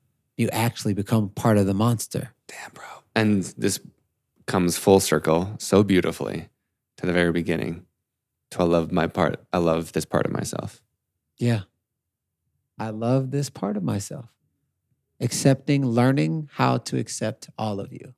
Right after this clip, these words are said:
Speaker 2: Mm.
Speaker 1: You know, there were, there were times when the whole, um,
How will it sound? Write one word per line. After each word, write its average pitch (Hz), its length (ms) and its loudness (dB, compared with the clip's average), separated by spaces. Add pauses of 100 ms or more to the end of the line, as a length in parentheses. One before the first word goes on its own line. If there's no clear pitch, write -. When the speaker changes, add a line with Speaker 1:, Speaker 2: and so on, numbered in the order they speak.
(380)
Speaker 2:
Mm. 98 680 2 (240)
Speaker 1:
You 131 100 0
know, 127 240 -2
there 139 180 2
were, 135 480 2 (640)
there 131 80 -6
were 131 80 -2
times 143 480 -2
when 135 180 0
the 135 100 2
whole, 135 580 2
um, 117 720 -2